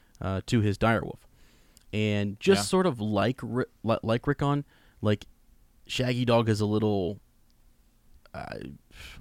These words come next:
Speaker 1: they, they, they say that he's sort of feral and that he's, um, attack, like, he, like, he attacks and he's just sort of, uh, he's kinda nuts,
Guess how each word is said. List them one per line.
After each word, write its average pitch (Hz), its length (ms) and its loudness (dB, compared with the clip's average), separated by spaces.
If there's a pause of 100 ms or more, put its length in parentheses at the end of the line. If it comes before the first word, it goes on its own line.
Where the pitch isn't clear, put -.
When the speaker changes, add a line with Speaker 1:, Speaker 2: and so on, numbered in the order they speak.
(120)
Speaker 1:
they, 87 100 -8
they, 104 140 -4
they 107 140 -6
say 131 120 -4
that 110 100 -2
he's 104 120 -2
sort - 260 -4
of 92 80 -6
feral 107 480 0
and 104 160 -2
that 95 120 -2
he's, 104 360 -6 (580)
um, - 420 -8 (720)
attack, - 460 -8
like, 104 160 -6
he, 110 140 -4
like, 104 180 -6
he 104 60 -4
attacks 113 440 -2
and 104 100 -4
he's 104 100 -6
just - 160 -8
sort 110 140 -4
of, 101 220 -4
uh, 71 240 -4 (460)
he's 131 120 -4
kinda 208 160 0
nuts, - 420 -2